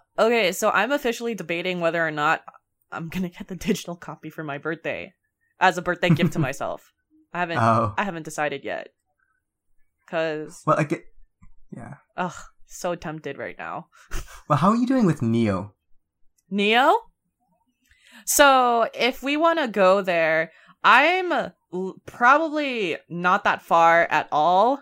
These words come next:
Speaker 1: because that game is really kicking my ass and it's almost discouraging <laughs>
Speaker 2: Mm-hmm.
Speaker 1: to a point. C-, I play Neo for, I wanna say two hours, two or three hours
Speaker 2: Mm-hmm.
Speaker 1: once a week.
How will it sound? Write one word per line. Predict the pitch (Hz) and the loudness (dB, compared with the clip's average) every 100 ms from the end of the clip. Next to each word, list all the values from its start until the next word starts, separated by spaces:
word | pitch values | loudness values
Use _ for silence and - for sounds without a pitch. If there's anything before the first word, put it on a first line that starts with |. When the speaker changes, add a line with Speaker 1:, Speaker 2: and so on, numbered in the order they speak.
| _ | _
Speaker 1:
because | 175 180 165 | -10 -8 -4
that | 180 - | -4 -4
game | 403 440 | -4 -4
is | 294 160 | -4 -4
really | 165 185 175 | -4 -4 -4
kicking | 175 151 156 | -6 -10 -6
my | 131 | -6
ass | 123 127 127 135 | -4 -4 -6 -8
and | 139 | -10
it's | 156 | -8
almost | 190 226 | -8 -8
discouraging | - - 131 156 - 151 | -10 -10 -6 -6 0 0
<laughs> | |
Speaker 2:
Mm-hmm. | 107 226 | 2 0
Speaker 1:
to | 202 233 214 | 0 0 0
a | |
point. | - 180 190 - - 302 - | 2 0 0 -2 -14 -12 -2
C-, | - | 4
I | 233 277 | 6 6
play | 294 359 320 | 4 0 0
Neo | 208 196 196 226 | 0 2 4 2
for, | 214 196 180 156 - _ _ | 2 0 0 -2 -8 _ _
I | - | 2
wanna | 196 226 233 | 2 2 0
say | 220 180 | -2 -2
two | - 226 - | -4 -4 2
hours, | 143 151 170 196 208 220 - - _ _ _ _ 180 | 6 6 4 0 -2 -4 -8 -14 _ _ _ _ -6
two | 240 | 0
or | 240 | 0
three | 233 214 | 2 4
hours | 165 165 165 170 107 | 4 4 2 0 -4
Speaker 2:
Mm-hmm. | - | -4
Speaker 1:
once | 160 165 | -4 -2
a | 151 | -6
week. | 139 127 - | -6 -8 -8